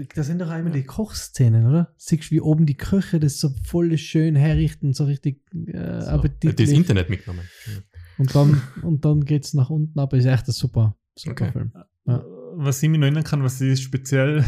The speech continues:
Speaker 3: <laughs> herausgefunden habe, ist, man sieht in so einer Rückblende, dass alle, die da irgendwie bete-, sich beteiligen an dem Ganzen, gefragt werden, was ihre Lieblingsspeise ist.
Speaker 1: Mhm.
Speaker 3: Und jede Lieblingsspeise wird gemacht.
Speaker 2: Mhm.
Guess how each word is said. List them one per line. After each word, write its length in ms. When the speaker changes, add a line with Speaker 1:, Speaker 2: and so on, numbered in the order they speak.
Speaker 3:
<laughs> 340
herausgefunden 760
habe, 160
ist, 80
man 120
sieht 260
in 100
so 120
einer 400
Rückblende, 480
dass 220
alle, 280
die 120
da 260
irgendwie 340
bete-, 340
sich 260
beteiligen 420
an 60
dem 100
Ganzen, 440
gefragt 340
werden, 140
was 140
ihre 120
Lieblingsspeise 880
ist. 360
Speaker 1:
Mhm. 300
Speaker 3:
Und 220
jede 260
Lieblingsspeise 680
wird 160
gemacht. 440
Speaker 2:
Mhm. 400